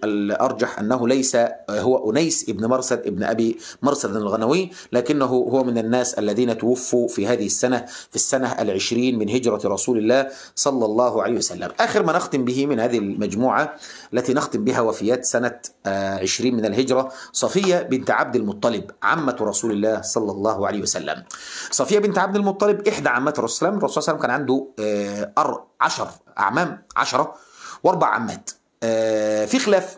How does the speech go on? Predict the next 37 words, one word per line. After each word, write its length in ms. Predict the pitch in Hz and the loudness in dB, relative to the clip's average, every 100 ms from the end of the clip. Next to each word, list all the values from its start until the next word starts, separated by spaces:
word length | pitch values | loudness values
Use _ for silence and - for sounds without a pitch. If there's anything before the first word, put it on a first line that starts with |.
| - | -8
حد 320 | - 180 139 | -2 0 2
أسلم 360 | - 165 131 123 | 2 2 2 2
غير 120 | 165 | 2
صفية 300 | - 131 156 | 2 2 2
ولا 160 | 110 101 | 2 0
لأ. 100 | - | -2
صفية 420 | - 101 165 170 | -2 0 2 4
إسلامها 340 | 123 - 151 143 | 2 0 2 2
مجمع 260 | 175 127 | 2 2
عليه. 300 | 87 95 87 - - - - | 2 0 -4 -8 -18 -4 0
ابن 160 | 202 214 | 2 4
كثير 340 | 208 208 233 | 4 4 4
هنا، 360 | 185 190 180 - | 4 4 2 2
آه، 920 | 80 82 78 73 71 62 - 50 50 | 4 4 4 4 2 2 0 0 -2
بيورد، 760 | - 135 143 151 196 160 143 - | 0 2 4 6 6 4 0 -4
آه، 200 | 110 110 - | -2 0 2
قول 400 | 175 165 170 - _ - - | 2 2 -2 -8 _ -20 0
يقول: 400 | - - 170 160 | 0 4 4 6
"وقد 260 | 147 156 139 | 4 2 0
اختلف 400 | - 180 175 151 | 2 4 4 2
في 240 | 135 127 | 0 -2
إسلام 420 | 127 - 160 151 | 0 2 2 2
من 100 | 135 | 2
عداها 440 | 107 120 160 156 131 | 2 2 2 2 2
من 140 | 123 | 2
عمات 380 | 104 123 156 143 | 2 2 0 2
النبي 220 | 123 120 | 0 0
صلى 260 | - - 104 | 0 -2 -2
الله 40 | |
عليه 80 | 95 | -6
وسلم"، 580 | - - - 123 139 113 | -14 -20 -2 0 0 0
غير 80 | 107 | -2
صفية. 440 | 123 135 107 - - - - - - - | 0 0 -2 -4 -14 -20 -16 -14 -14 -2
فقيل 320 | 151 151 233 | 0 4 4
أسلمت 560 | 208 214 190 180 170 190 | 4 4 2 2 2 2
أروى 280 | 196 180 160 | 4 4 6
وعاتكة، 520 | 143 143 131 117 | 4 2 0 -2